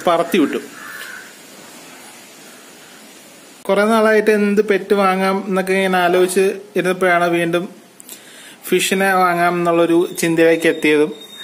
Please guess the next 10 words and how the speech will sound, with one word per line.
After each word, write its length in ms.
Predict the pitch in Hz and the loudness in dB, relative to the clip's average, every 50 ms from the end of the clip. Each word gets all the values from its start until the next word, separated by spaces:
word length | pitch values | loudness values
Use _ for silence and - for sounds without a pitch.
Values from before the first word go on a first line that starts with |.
| - - - - - - - - - - - - - - - - - - - - - | -20 -20 -20 -20 -20 -20 -20 -20 -20 -20 -20 -18 -18 -18 -20 -20 -20 -20 -20 -10 -4
അങ്ങനെ 180 | 170 180 202 214 | -2 0 0 0
ഫിഷിനെ 380 | - 233 208 - - 240 247 262 | 0 0 0 0 0 0 0 2
വാങ്ങാം 380 | 254 247 240 233 233 240 233 | 2 0 0 2 2 2 2
എന്നായപ്പോഴും 720 | 233 240 233 226 220 220 220 214 214 214 214 214 - - - - - - - | 2 2 2 2 2 4 4 4 4 4 4 0 -2 -6 -12 -16 -14 -6 -2
എനിക്ക് 240 | - 214 220 226 226 | 0 2 2 2 2
ഫിഷിനെ 360 | 226 233 214 - 233 233 226 | 0 0 0 0 0 0 2
പറ്റി 260 | 214 226 208 214 240 | 2 2 2 2 2
അധികം 500 | 220 214 202 202 214 214 220 220 220 - | 2 2 2 0 2 2 0 0 0 0
ഒന്നും 240 | 214 202 208 202 196 | 0 2 2 2 2
അറിയത്തൊന്നുമില്ല. 920 | 190 185 190 190 190 - 196 190 190 175 165 160 151 151 165 - - - | 2 2 2 0 0 0 0 0 0 0 0 0 0 0 -2 -6 -10 -14